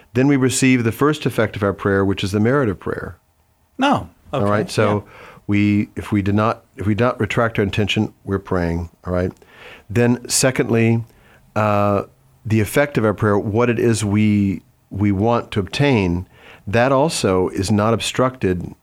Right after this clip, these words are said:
Speaker 1: as long as our intention to pray is not obstructed. Okay? And so those are two things that are very important. Now, human weakness, Saint Thomas says, makes it so that it's easy for the mind to wander as we are praying.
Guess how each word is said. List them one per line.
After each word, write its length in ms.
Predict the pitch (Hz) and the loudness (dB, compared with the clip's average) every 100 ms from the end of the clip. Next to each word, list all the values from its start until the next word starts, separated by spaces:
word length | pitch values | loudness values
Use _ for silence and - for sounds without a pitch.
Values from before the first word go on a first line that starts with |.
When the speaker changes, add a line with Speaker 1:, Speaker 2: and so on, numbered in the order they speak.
| _ | _
Speaker 1:
as 120 | 110 98 | -6 -2
long 260 | 104 107 | 0 2
as 120 | 104 - | 0 -2
our 140 | 92 | -2
intention 640 | 92 - - 156 - 110 | -2 -2 0 0 2 0
to 100 | 95 | -2
pray 400 | 90 123 113 98 | -2 0 2 0
is 240 | 98 95 92 | -2 -4 -4
not 320 | 98 95 - _ | -2 -2 -4 _
obstructed. 560 | 87 - 90 82 - - - _ _ _ - | -12 -6 -6 -6 -12 -20 -20 _ _ _ -18
Okay? 120 | - - - _ - - - - - _ | -14 -14 -18 _ -20 -20 -20 -20 -20 _
And 360 | 107 107 107 - | 0 2 2 0
so 180 | - 104 | 0 2
those 240 | 120 117 | 2 2
are 60 | 113 | 0
two 220 | - 143 | 0 0
things 260 | 131 120 | 2 0
that 100 | 107 | 0
are 40 | 101 | 0
very 180 | 104 98 | 0 0
important. 440 | - 139 - 85 - - - | 0 -2 -2 -6 -10 -16 -2
Now, 320 | 113 107 104 - _ _ | 0 0 -2 -8 _ _
human 420 | - 160 170 123 | -2 2 4 4
weakness, 480 | 117 175 - 107 98 | 2 2 0 0 0
Saint 160 | 107 95 | 0 0
Thomas 280 | 104 95 | 0 0
says, 260 | - 92 90 | 0 0 2
makes 320 | 101 104 - | 2 0 -4
it 80 | - | -8
so 220 | - 101 | -2 0
that 220 | 95 87 - | 0 -2 -6
it's 180 | 95 - - | -10 -8 0
easy 360 | 117 127 123 | 2 2 2
for 140 | 117 101 | 0 0
the 100 | 98 | 2
mind 300 | 98 95 92 | 2 0 0
to 80 | |
wander 640 | 92 98 117 131 98 92 - | -2 0 0 0 2 0 -2
as 160 | 95 85 | -6 -4
we 120 | 90 | -2
are 80 | 87 | -4
praying. 600 | - 143 120 90 85 | -2 0 0 0 -2